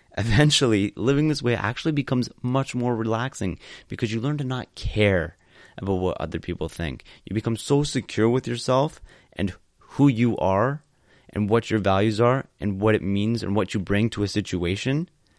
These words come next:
that it just doesn't matter what other people think anymore. And this is when you become comfortable with the authentic you. And this is what I wish for everybody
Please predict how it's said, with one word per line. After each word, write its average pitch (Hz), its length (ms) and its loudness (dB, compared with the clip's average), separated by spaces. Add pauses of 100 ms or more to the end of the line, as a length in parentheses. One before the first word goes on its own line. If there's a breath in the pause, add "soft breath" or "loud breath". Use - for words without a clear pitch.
(300 soft breath)
that 139 140 -6
it 143 60 -4
just 147 160 -4
doesn't 156 320 0
matter 151 320 0
what 151 120 2
other 131 160 0
people 107 340 -4
think 101 220 -6
anymore. 98 340 0 (220 loud breath)
And 104 160 0
this 127 200 4
is 117 100 -2
when 123 160 4
you 117 80 2
become 101 460 0 (120)
comfortable 90 720 0
with - 180 -8
the 90 100 2
authentic 87 580 -4
you. 87 220 -2 (240 loud breath)
And 104 120 -2
this 127 80 0
is 147 140 -2
what 143 140 2
I 110 40 4
wish 98 520 -2 (140)
for - 260 -4
everybody 92 640 0